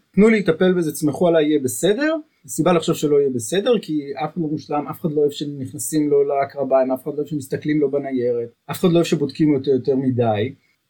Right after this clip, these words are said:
אבל אנחנו לומדים שוב ושוב ושוב ושוב, שבלי בקרה אנשים מתפקדים פחות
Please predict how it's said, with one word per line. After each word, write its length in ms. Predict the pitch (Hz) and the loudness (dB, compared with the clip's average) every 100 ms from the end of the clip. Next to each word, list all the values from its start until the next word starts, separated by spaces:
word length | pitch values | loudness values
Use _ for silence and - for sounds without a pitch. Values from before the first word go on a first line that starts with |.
| - | -12
אבל 240 | 117 123 | -6 -2
אנחנו 320 | 120 117 107 120 | 0 0 -2 -4
לומדים 380 | 117 107 151 | -2 0 0
שוב 300 | 147 - 147 | -2 -2 -2
ושוב 240 | 117 - 139 | -2 -4 -4
ושוב 260 | 110 - 139 | -4 -8 -10
ושוב, 320 | 101 - 185 107 - | -10 -2 -2 -2 -12
שבלי 400 | _ 117 107 160 | _ -10 0 2
בקרה 640 | 180 131 - 123 123 190 156 | 2 0 -2 -2 2 0 0
אנשים 320 | 113 107 156 | -4 -6 -6
מתפקדים 460 | 147 110 - 117 156 | -6 -10 -12 -8 -8
פחות 320 | - - 139 | -8 -4 -4